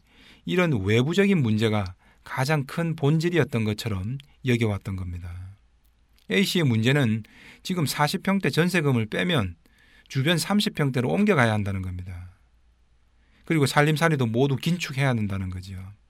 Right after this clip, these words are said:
그런데 기존과 똑같이 살고 싶다. 그러려면 시아버지 도움이 필요하다. 그 도움 받으면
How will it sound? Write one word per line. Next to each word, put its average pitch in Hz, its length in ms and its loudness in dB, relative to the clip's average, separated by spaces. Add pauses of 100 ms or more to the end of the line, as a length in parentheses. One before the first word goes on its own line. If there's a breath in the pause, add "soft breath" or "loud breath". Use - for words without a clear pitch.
(520 loud breath)
그런데 135 420 2 (360 loud breath)
기존과 185 440 4
똑같이 196 440 2
살고 139 300 0
싶다. 101 480 -6 (840)
그러려면 135 680 2
시아버지 160 420 0
도움이 151 300 2
필요하다. 143 640 0 (440)
그 160 140 0
도움 180 240 4
받으면 127 520 2